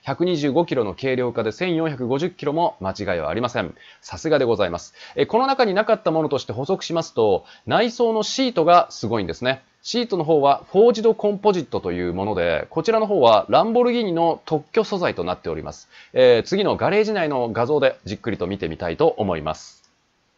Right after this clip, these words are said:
ランボルギーニ・ベネーノ。もはや本物のエフワンのようなレーシングカー。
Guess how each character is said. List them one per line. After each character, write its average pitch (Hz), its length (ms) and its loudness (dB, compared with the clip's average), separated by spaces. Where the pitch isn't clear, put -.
ラ 123 120 8
ン 180 80 4
ボ 165 120 2
ル 151 80 0
ギ 139 80 -2
ー 139 60 0
ニ・ 120 140 0
ベ 98 260 4
ネ 139 80 2
ー 110 40 -2
ノ。 82 140 -8
も 139 140 2
は 139 140 0
や 127 220 4
本 196 280 0
物 185 160 2
の 160 160 2
エ 123 100 4
フ 185 140 -4
ワ 202 60 2
ン 190 80 -2
の 175 80 0
よ 131 100 2
う 104 40 -2
な 80 180 2
レ 95 140 2
ー - 20 -2
シ 135 160 -6
ン 123 40 -4
グ 104 100 -4
カ - 300 0
ー。 - 60 -20